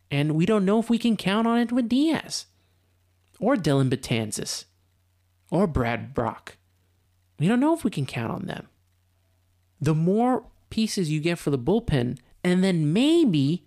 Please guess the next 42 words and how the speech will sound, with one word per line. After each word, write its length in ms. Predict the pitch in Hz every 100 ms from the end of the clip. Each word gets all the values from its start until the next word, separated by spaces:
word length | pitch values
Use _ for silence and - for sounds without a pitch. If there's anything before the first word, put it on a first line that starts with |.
| _ -
Seth 460 | - - 214 202
Lugo 420 | 196 262 269 202
can 240 | 196 190 170
finally 680 | - - 220 240 233 247 226
get 440 | 165 165 190 -
his 220 | 165 165
opportunity 680 | 175 - 151 - 190 185 185
in 80 | 185
the 80 |
rotation. 540 | 180 180 214 226 - - - - _ 151
Maybe 180 | 170
that's 220 | 185 190 170
one 340 | 151 190 208
less 220 | 208 190
person 540 | - 214 208 - 180 - _
to 140 | - 190
worry 200 | 196 196
about 180 | 202 202
in 80 |
the 80 | 202
rotation. 520 | 202 233 226 - 147 - _ _
Or 100 | 185
maybe 260 | 233 302 311
you're 180 | 311
a 40 | 302
guy 180 | 294 269
who 100 | 269
likes 260 | 285 269
Seth 160 | 247 240
Lugo 480 | 247 240 233 220 - _ _
in 120 | 190
the 60 | 196
bullpen. 420 | 208 208 - - - -
Either 320 | 254 285 262
way, 400 | 226 269 208 -
it 180 | 190 233
gives 280 | 208 220 190
us 160 | 196 -
options. 640 | 175 180 - 123 85 - - _ _ -
And 220 | 156 151
that's 280 | 190 196 -
something 560 | - 185 - 170 160